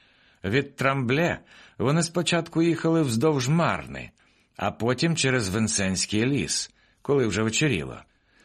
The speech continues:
Дараган сидів біля чоловіка, що був за кермом,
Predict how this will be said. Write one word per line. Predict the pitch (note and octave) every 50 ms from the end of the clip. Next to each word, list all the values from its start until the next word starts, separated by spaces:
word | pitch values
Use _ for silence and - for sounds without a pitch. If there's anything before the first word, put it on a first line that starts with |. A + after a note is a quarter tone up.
| _ _ _
Дараган | G2+ G#2 B2 B2 C3 C3 F3 G3+ G3+
сидів | F3+ - E3 D3+ D3+ D#3+ D3+
біля | C3+ C3+ C3+ C3+ B2+
чоловіка, | - - B2+ A#2+ A#2 A2+ A#2+ D3 - - C3+ A#2
що | - - - A2+
був | G2 A2 G#2+ F#2
за | F#2+ G2
кермом, | - - B2+ C3+ C#3+ D#3+ F3+ F#3+ G3 G3 F#3